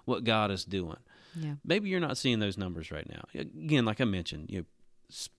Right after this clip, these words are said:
Speaker 1: maybe seek some counsel from some other folks. Reach out to us. You can reach out to me, D parks at cities for life dot com. I'm not gonna claim to, to know all the answers for you and, and correct everything that you're doing wrong. I'll give you some suggestions of some of the things that we've seen that are effective on the sidewalk, some of the
Speaker 2: Mm-hmm.
Speaker 1: things that are not effective.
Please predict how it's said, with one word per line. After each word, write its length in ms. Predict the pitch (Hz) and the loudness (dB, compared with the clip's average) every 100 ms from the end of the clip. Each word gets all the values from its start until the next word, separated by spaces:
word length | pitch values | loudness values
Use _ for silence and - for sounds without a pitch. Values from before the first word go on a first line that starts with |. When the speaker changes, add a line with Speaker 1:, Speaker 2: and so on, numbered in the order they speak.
| - | -2
Speaker 1:
maybe 260 | 127 202 214 | 2 4 2
seek 240 | - 151 | 0 0
some 140 | 151 135 | 0 2
counsel 340 | 131 117 104 | 2 0 -4
from 140 | - | -10
some 160 | - 98 | -6 -6
other 160 | 92 87 | -4 -6
folks. 280 | 90 85 107 | -8 -6 0
Reach 180 | 139 202 | 4 4
out 140 | 165 | 6
to 100 | 120 | 4
us. 100 | 85 | 2
You 80 | 135 | 0
can 60 | 151 | 2
reach 160 | 123 | 4
out 140 | 110 95 | 2 2
to 40 | |
me, 220 | 92 85 85 | -2 -4 -2
D 180 | 98 120 | 0 0
parks 340 | 120 110 - | 0 -2 -2
at 80 | - | -6
cities 260 | 104 101 | -4 -4
for 120 | - 101 | -4 -2
life 360 | 95 95 - - | -2 -2 -6 -8
dot 240 | 92 92 - - | -2 -2 -2 -6
com. 300 | 92 92 101 | -2 0 2
I'm 100 | 117 | 2
not 140 | - | 0
gonna 200 | 107 95 - - - | -2 -6 -10 -20 -14
claim 420 | - 120 113 110 | -2 2 4 4
to, 200 | 104 92 - - - - - - | 2 0 -2 -12 -20 -20 -14 -2
to 80 | |
know 200 | 101 110 | 4 6
all 160 | 107 110 | 8 8
the 140 | 107 107 | 6 6
answers 320 | 113 - 101 | 4 0 -4
for 260 | - 110 110 | -2 2 2
you 180 | 107 98 | 4 2
and, 160 | 92 | 0
and 160 | 85 87 | -4 -4
correct 340 | - 110 - | 2 2 4
everything 360 | 113 107 107 107 | 4 4 2 2
that 60 | 95 | 0
you're 80 | |
doing 240 | 101 107 101 | 0 0 2
wrong. 240 | 101 107 | 0 2
I'll 80 | 101 | 2
give 180 | 107 110 | 4 4
you 60 | |
some 200 | 101 101 | 2 -2
suggestions 720 | 90 92 90 101 110 120 104 80 | -4 -4 0 2 2 0 -2 0
of 40 | |
some 160 | - 104 | 2 2
of 80 | |
the 60 | 90 | 2
things 220 | 107 101 | 0 0
that 80 | 80 | 0
we've 180 | 98 104 | -2 0
seen 280 | - 110 104 | 2 2 2
that 100 | 80 | 0
are 80 | |
effective 500 | 78 - 101 - 110 | -2 0 0 2 -2
on 140 | 107 101 | 0 0
the 60 | |
sidewalk, 580 | 95 101 107 95 104 120 | 0 2 2 2 0 0
some 160 | - 95 | -2 -2
of 60 | |
the 20 | 92 | -2
Speaker 2:
Mm-hmm. 80 | |
Speaker 1:
things 140 | 95 82 | -2 -4
that 80 | 78 | -6
are 20 | |
not 240 | 85 90 | -4 -2
effective. 540 | 95 - 98 95 107 | -2 -2 -4 -2 -6